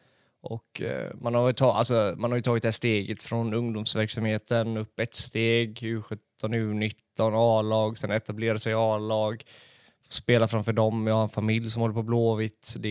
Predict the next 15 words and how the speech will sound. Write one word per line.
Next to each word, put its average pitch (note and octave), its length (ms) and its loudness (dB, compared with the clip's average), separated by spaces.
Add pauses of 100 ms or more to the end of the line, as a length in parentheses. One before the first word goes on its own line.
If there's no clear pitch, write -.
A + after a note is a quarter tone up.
(160)
är G#2+ 60 -2
vänner G#2+ 600 -4
som A2+ 120 -6
håller A2+ 120 -2
på A2+ 100 -2
Blåvitt, G#2+ 680 -4
det A2 80 -8 (120)
är G#2+ 60 -4
släktingar A2+ 640 -2
som A#2+ 120 -4
håller A2 140 -2
på A2+ 100 -4
Blåvitt, A2+ 500 0
det A2+ 180 4
är, G#2 100 0